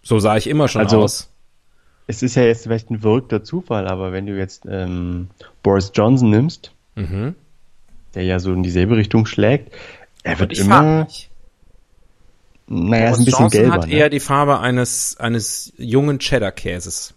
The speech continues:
Speaker 1: würde ich sagen, auf dem Kopf.
Speaker 2: <laughs>
Speaker 1: Und, und Trump ist eher so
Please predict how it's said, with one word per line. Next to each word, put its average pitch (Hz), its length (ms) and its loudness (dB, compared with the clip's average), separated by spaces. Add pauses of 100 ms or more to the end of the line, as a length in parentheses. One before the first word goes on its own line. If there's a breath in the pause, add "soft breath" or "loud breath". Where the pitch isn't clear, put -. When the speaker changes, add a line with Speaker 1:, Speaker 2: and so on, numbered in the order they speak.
Speaker 1:
würde 92 80 -10
ich 87 80 -10
sagen, 87 240 -10
auf 101 100 -16
dem - 80 -16
Kopf. - 240 -10
Speaker 2:
<laughs> 95 80 -8 (2000 loud breath)
Speaker 1:
Und, 104 340 0 (140)
und 104 200 -2 (200)
Trump 143 320 2
ist - 160 -4
eher 139 320 2
so 120 640 0